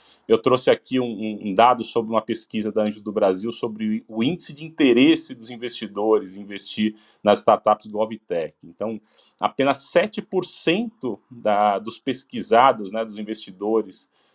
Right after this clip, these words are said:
da, da Anjos do Brasil, eles têm interesse em investir no segmento. Então, quer dizer, não, não é nem que investe, é que tem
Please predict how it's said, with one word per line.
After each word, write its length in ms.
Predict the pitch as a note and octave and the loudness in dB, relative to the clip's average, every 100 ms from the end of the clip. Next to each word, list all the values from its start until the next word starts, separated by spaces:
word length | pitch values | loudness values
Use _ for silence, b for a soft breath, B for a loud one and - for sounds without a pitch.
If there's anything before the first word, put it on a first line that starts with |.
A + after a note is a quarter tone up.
| _ | _
da, 600 | - F#2 F#2 F#2 F2+ F2+ | -4 -2 0 0 0 -2
da 160 | F2+ F#2+ | 0 0
Anjos 240 | G2 G2 | -2 -8
do 100 | G2 | -6
Brasil, 720 | F#2+ G2 F2 F2 A2+ D3 A#2+ | 0 0 0 -4 -6 -4 -6
eles 200 | - G#2+ | -10 -10
têm 120 | - C#3+ | -4 -2
interesse 540 | D#3 C#3 B2+ D3+ D#3+ | 2 2 2 0 -6
em 40 | |
investir 320 | C#3+ C#3 - C3 | -4 -4 -4 -10
no 100 | C3 | -8
segmento. 680 | C3+ D3 D3+ G#2 G2 F#2 | -12 -14 -10 -8 -8 -14
Então, 160 | E2 F#2 | -12 -10
quer 80 | G#2 | -8
dizer, 160 | F#2+ | -10
não, 140 | F#2+ - | -10 -12
não 500 | G#2 - G#2+ A2 G#2+ | -14 -12 -14 2 4
é 60 | |
nem 160 | A2+ D3+ | 4 0
que 140 | E3+ | -2
investe, 520 | F#3+ C3+ B2 G#2 - G2 | -4 4 4 4 -4 -16
é 60 | |
que 100 | - | -12
tem 260 | - D3+ | -8 -8